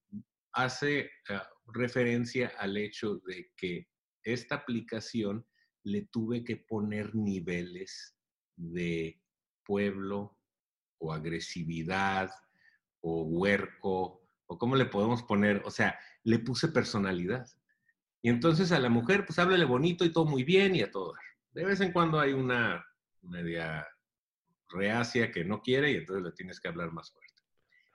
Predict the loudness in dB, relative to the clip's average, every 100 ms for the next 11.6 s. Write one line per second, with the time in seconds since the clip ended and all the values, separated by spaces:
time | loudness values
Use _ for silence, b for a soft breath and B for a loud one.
0 | _ -8 -4 2 4 6 6 6 6 4
1 | 2 -4 _ -18 -4 -4 -4 -12 _ _
2 | _ -6 -4 2 2 4 2 2 2 0
3 | 0 -2 -2 0 0 0 0 0 -2 -10
4 | -16 -10 -4 -4 0 0 0 -8 b b
5 | b _ 0 2 6 6 6 0 2 2
6 | 6 6 6 4 -6 _ _ -12 -6 0
7 | 2 6 4 4 2 2 0 2 4 4
8 | 4 2 0 -4 -2 -2 2 4 4 2
9 | 0 0 b b b b -2 2 2 2
10 | 0 0 0 -2 0 0 0 0 0 -2
11 | -4 -4 0 0 0 -2